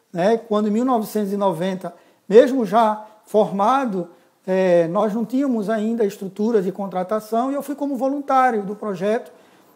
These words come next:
né? E esse programa a gente tem muito carinho, porque ele possibilita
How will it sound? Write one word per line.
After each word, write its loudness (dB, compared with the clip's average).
né? 0
E -2
esse 0
programa 2
a -4
gente -4
tem -4
muito -2
carinho, 0
porque -4
ele 2
possibilita -2